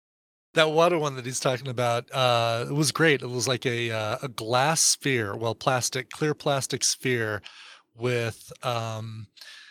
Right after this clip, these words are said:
kind of a, uh, let's see, had a motor in it. And you'd put a dude in there, and he'd stay upright even though the sphere would rotate,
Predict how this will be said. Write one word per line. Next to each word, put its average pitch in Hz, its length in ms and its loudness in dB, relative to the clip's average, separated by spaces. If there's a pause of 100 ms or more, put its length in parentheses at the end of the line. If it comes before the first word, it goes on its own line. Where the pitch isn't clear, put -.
(520)
kind 156 220 -2
of 143 140 0
a, 131 260 0
uh, 117 540 -4
let's 127 180 -6
see, 110 320 -2
had 160 240 -6
a 170 40 -4
motor 170 460 2
in 110 160 -4
it. 110 200 -6 (760)
And 135 260 -2
you'd 127 220 -4
put 190 160 4
a 202 80 4
dude 175 300 2
in 160 200 2
there, 131 220 0
and 143 180 -4
he'd 180 320 0
stay 156 260 2
upright 135 440 0
even 143 320 -4
though 135 180 0
the 123 160 -2
sphere 135 460 0
would 113 320 -6
rotate, 120 580 0